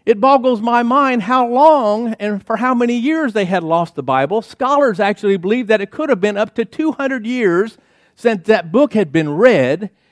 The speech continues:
since that book had been listened to or obeyed in the temple. When I hear that, I think that's kinda crazy. Amen? I'm wondering, what were they there for, for those two hundred years?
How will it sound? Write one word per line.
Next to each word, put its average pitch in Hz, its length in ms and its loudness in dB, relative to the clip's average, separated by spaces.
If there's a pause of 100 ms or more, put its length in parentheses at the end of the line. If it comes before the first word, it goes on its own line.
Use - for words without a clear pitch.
(120)
since 240 220 0
that 196 160 2
book 247 160 4
had 196 120 4
been 185 140 2
listened 233 380 2
to 240 200 0
or 196 240 2
obeyed 208 480 2
in 190 200 -4
the 175 100 -4
temple. 175 520 -6
When 170 120 -4
I 247 120 0
hear 202 180 2
that, 185 260 -4
I 190 80 -4
think 196 240 -6
that's 143 220 -6
kinda 110 240 -10
crazy. 151 580 -6 (500)
Amen? 214 440 4 (640)
I'm 214 100 0
wondering, 208 400 2
what 208 160 0
were 220 120 4
they 233 140 6
there 254 220 4
for, 180 180 -2
for 151 160 -6
those 135 220 -4
two 165 160 -2
hundred 127 300 -4
years? 120 340 -6